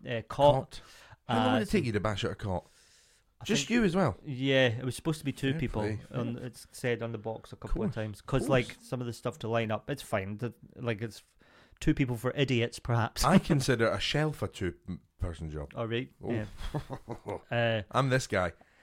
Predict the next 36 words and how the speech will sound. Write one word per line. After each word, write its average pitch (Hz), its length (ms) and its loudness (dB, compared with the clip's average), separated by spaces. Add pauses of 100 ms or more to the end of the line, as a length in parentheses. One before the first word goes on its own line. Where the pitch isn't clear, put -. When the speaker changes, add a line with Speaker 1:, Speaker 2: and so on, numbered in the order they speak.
(340)
Speaker 2:
"Ailey, 202 720 8
can 208 240 2
you 240 220 4
hold 220 520 10
while 202 280 10
I 190 220 12
hammer?" 190 760 8
I'm 113 160 2
Speaker 1:
Yeah. 127 120 6
Speaker 2:
that 98 140 2
guy. 85 200 -4 (340)
Speaker 1:
It 135 100 -8
said 185 240 6
an 180 100 4
hour 180 300 6
and 170 80 6
a 160 40 6
half 160 460 4
to 147 60 -4
make 147 240 -2
on 139 100 0
the 135 60 -2
box. 151 520 0 (880)
I 123 120 4
did - 160 0
Speaker 2:
Gareth 107 260 4
Speaker 1:
it. - 20 -2
Speaker 2:
Waugh. 73 340 -8
Speaker 1:
Fifty 127 240 -4
Speaker 2:
It's 120 40 0
Speaker 1:
minutes. 127 140 0
Speaker 2:
like 104 160 0
Top 135 220 2
Gear 87 140 -2
now. 87 200 -4
Oh, 85 160 -6